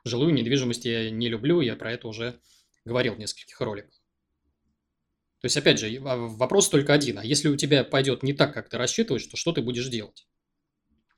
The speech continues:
А, ещё один пример, э, людей авторитетных. Э, я вот смотрел, сейчас модно,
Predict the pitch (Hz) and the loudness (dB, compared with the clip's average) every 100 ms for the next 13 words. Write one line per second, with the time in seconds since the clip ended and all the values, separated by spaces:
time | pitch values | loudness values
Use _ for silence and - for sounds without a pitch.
0 | _ - 143 131 170 233 180 139 139 117 | _ -6 0 2 4 8 8 8 2 0
1 | 113 120 - _ - _ _ _ _ 127 | -2 -6 -14 _ -20 _ _ _ _ -4
2 | 120 117 117 113 143 127 117 139 - 143 | -2 0 0 2 2 4 0 0 0 0
3 | 123 110 - 143 147 - 143 135 127 117 | 0 -6 -4 -6 -6 -4 0 0 0 -4
4 | 110 113 135 107 - - 139 135 131 107 | -8 -4 -4 -4 -6 -4 0 0 0 -4
5 | - 117 - 139 117 113 110 | -4 -4 -2 -2 -2 -4 -6